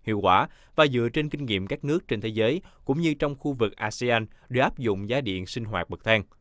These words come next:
Theo bộ này thì đối tượng khách hàng sử dụng điện là các cơ sở lưu trú du lịch sẽ chịu tác động mạnh nhất trong lần thay đổi cơ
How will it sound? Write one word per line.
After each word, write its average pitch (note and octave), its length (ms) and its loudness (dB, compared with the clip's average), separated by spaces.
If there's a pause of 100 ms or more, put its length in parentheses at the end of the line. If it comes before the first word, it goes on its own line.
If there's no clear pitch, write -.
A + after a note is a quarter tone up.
(400)
Theo E3 100 0
bộ A#2+ 140 4
này A2+ 200 2
thì A2+ 120 -4
đối C#3 140 0
tượng G#2 240 -2
khách - 160 -6
hàng G#2+ 200 -4
sử C3 140 -6
dụng G#2 240 -4
điện F#2+ 220 0 (180)
là G#2+ 100 -4
các C3+ 140 0
cơ A#2+ 160 0
sở F#2 280 0
lưu A#2 220 -4
trú A#2+ 220 -2
du B2 60 0
lịch G2 160 0 (200)
sẽ D#3 120 -4
chịu A2 160 -2
tác C3+ 200 -4
động F#2+ 260 -4
mạnh F#2 200 0
nhất F3 160 -2 (160)
trong A2+ 160 -2
lần F2+ 180 -2
thay A2 120 -6
đổi F2+ 140 -4
cơ G#2 120 -4